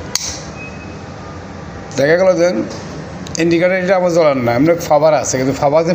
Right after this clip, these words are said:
ফুল ফাবার নাই, টু টোয়েন্টি নাই, এই আর কি। তো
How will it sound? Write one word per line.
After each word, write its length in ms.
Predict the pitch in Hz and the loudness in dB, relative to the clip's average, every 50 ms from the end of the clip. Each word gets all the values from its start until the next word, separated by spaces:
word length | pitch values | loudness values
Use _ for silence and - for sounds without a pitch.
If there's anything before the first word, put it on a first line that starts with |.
| 175 | 0
ফুল 140 | - 180 185 170 | 0 0 2 4
ফাবার 220 | 170 160 156 156 151 147 131 | 2 2 2 2 2 2 0
নাই, 100 | 113 104 107 - - - - | 0 -2 -4 -8 -10 -4 -2
টু 80 | 143 151 151 | 0 2 2
টোয়েন্টি 280 | 165 165 156 139 135 131 123 113 | 2 2 2 2 0 0 0 0
নাই, 100 | 107 107 - - - - - - - - - - - - - - - - - - - - - - - - - - - | -2 -2 -6 -10 -12 -14 -14 -14 -14 -14 -14 -14 -14 -14 -14 -14 -14 -14 -12 -12 -12 -12 -12 -12 -12 -12 -10 -6 0
এই 60 | 131 135 123 | 2 2 2
আর 60 | 113 110 - | 0 -2 -4
কি। 100 | - 98 - - - - - - - - - - - - - - - - - - - - - - - - - - - - - - - | -8 -8 -8 -10 -12 -12 -12 -12 -12 -12 -12 -12 -12 -12 -12 -12 -12 -12 -12 -12 -10 -10 -10 -10 -10 -12 -10 -10 -10 -10 -10 -10 -8
তো 40 | - | -4